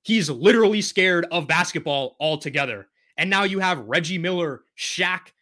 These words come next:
and basically everyone on the face of the planet calling you out, and rightfully so. Congratulations, Ben Simmons. You've turned into the real life version of Where's Waldo, except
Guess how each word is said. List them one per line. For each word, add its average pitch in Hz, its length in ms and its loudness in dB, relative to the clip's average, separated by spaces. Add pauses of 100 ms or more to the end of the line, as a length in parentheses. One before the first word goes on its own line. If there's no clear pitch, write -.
(140)
and 175 100 -2
basically 247 540 -4
everyone 214 680 -6
on 196 100 -8
the 170 60 -4
face 196 300 -8
of 185 40 -8
the 160 80 -4
planet 175 360 -8 (100)
calling 190 380 -6
you 170 200 -8
out, 165 260 -4 (340)
and 160 260 -2
rightfully 226 580 -2
so. 131 640 -4 (1120)
Congratulations, 151 800 -4 (220)
Ben 123 180 -8
Simmons. 113 580 -14 (640)
You've 165 200 -6
turned 180 240 -4
into 165 140 -4
the 139 100 -6
real 147 280 -2
life 151 280 -2
version 117 500 -8 (320)
of 139 180 -8
Where's 143 380 -4
Waldo, 123 580 -4 (480)
except 185 340 -4